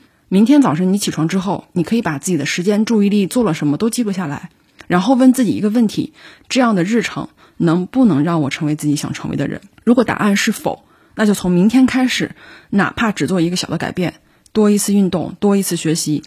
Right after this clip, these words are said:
少一次熬夜，少一次无效社交。真正改变人生的不是什么宏伟目标，是一次次的跳出舒适圈。看起来这些微小的决策，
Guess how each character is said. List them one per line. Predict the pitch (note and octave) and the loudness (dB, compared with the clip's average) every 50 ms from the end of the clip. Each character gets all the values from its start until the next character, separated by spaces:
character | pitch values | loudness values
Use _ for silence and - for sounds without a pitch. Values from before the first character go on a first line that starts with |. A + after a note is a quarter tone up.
| _ _ _ | _ _ _
少 | - - - F3+ - - | -8 -2 0 0 2 2
一 | - D#3+ | 2 2
次 | F3 - - | 2 0 -2
熬 | - - D3 C#3+ | -2 -2 -2 0
夜， | D#3 D#3 D3+ - - | 0 0 -2 -4 -6
少 | - - - F#3 D#3+ A2+ E2 | -8 -6 -4 -2 -2 2 2
一 | D3+ E3 | 2 2
次 | D#3+ - - G#3 | 2 0 -4 -4
无 | E3+ - D#3+ | -4 -4 -4
效 | - F#3 E3 | -4 -4 -4
社 | E3+ - E3+ | -2 -2 -2
交。 | D3 D#3 D#3 D3+ D#3+ - _ _ _ | -2 -2 -4 -4 -6 -8 _ _ _
真 | - C4 C4+ C4+ B3+ | 2 4 6 6 6
正 | A3+ A3+ G3 | 4 0 -2
改 | F3 - - | -4 -6 -6
变 | E3 D#3+ F3 F3 | -4 -2 0 2
人 | E3 D#3 F3 | 2 2 2
生 | - - A#3+ A#3+ | 2 2 2 2
的 | A3+ E3 C#3 | 2 0 -2
不 | - - F3 | -4 -4 -2
是 | A3 C#4+ | 0 0
什 | C4+ - E3+ | 0 2 0
么 | D#3+ E3 | 0 0
宏 | - - E3+ F3 G3+ | 0 0 0 2 2
伟 | A3 F#3+ | 2 0
目 | D#3+ F3+ F3 D#3+ | 0 0 0 0
标， | D#3 D#3 D3 D3 E3 - - - _ - | 0 -2 -2 -4 -6 -10 -16 -20 _ -10
是 | - - A3+ - | -4 -2 -2 -2
一 | - E3+ E3 | 0 -2 -4
次 | E3+ - B3 A3+ | -4 -4 -6 -4
次 | - A3+ | -2 -2
的 | F3 E3+ | -2 -2
跳 | C#3+ - - G3 C#3+ D3 | -2 -4 -4 -4 -4 -4
出 | - - E3 D#3+ | -4 -4 -6 -4
舒 | - - | -4 -4
适 | G3+ - D#3+ | -4 -2 -4
圈。 | - - E3+ D#3 D#3 - - _ _ _ _ _ - | -2 -2 -2 -2 -2 -4 -8 _ _ _ _ _ -12
看 | - - E4+ E4 - | -4 2 4 6 6
起 | - - E3 | 6 4 2
来 | D3+ D3+ | -2 -2
这 | F3+ F3 | -2 -4
些 | - F#3+ F#3 | -2 -2 -2
微 | F#3+ A3 A#3 | 0 0 0
小 | A3 G#3 | 0 0
的 | D3+ C#3 | -2 -4
决 | C#3 - E3 D#3 | -2 -2 -4 -4
策， | - - F3+ D3+ - | -4 -4 -6 -6 -8